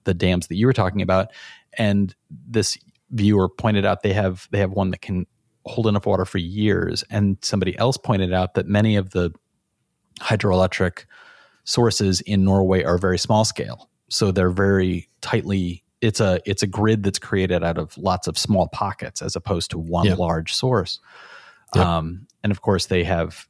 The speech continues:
Speaker 1: you know, in Norway, the, the fjords are everywhere. So it's like, I'm,
Speaker 2: Mm-hmm.
Speaker 1: I imagine that their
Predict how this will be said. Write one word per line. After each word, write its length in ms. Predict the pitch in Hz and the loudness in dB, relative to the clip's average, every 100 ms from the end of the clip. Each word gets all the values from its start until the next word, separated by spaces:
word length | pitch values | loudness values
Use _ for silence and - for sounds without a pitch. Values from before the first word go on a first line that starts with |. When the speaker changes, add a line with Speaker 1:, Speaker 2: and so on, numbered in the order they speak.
| _ | _
Speaker 1:
you 80 | 98 | -2
know, 160 | 80 78 | -2 -2
in 180 | 110 95 | 0 0
Norway, 360 | 92 85 82 82 | 2 2 2 0
the, 180 | 80 - | -2 -4
the 120 | 90 | -6
fjords 640 | - 110 87 80 - - - _ _ - | 0 2 2 -2 -6 -6 -14 _ _ -6
are 140 | - | -2
everywhere. 540 | 98 78 71 - - - | -2 -2 -4 -6 -12 -12
So 160 | - 92 | -2 -2
it's 120 | - | 0
like, 140 | 92 - | -4 -2
I'm, 160 | 95 | 2
Speaker 2:
Mm-hmm. 100 | 101 | 4
Speaker 1:
I 80 | 90 | 4
imagine 400 | 90 90 87 90 | 4 0 -2 -2
that 140 | 85 - | -4 -6
their 500 | 92 90 98 101 | -10 0 2 2